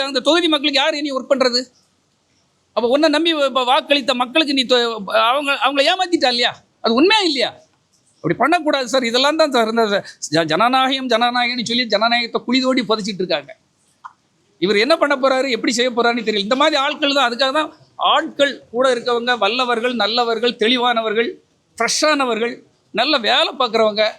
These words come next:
இந்த பாருங்க, வேலை பார்க்குறவங்க, மலைக்குள்ள நின்னு வேலை பார்க்குறவங்க எங்களை எட்டி பார்க்க மாட்டாங்க இவனும்.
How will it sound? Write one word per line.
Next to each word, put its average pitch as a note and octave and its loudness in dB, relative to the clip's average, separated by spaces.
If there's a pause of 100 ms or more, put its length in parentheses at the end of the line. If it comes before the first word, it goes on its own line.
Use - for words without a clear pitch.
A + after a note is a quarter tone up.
(220)
இந்த G#3+ -4
பாருங்க, B3 2
வேலை C4 2
பார்க்குறவங்க, A#3 0
மலைக்குள்ள C4 2
நின்னு C4 4
வேலை B3 0
பார்க்குறவங்க A#3 0
எங்களை A#3 2
எட்டி A3+ -4
பார்க்க G3+ 0
மாட்டாங்க F3 0
இவனும். B2+ -6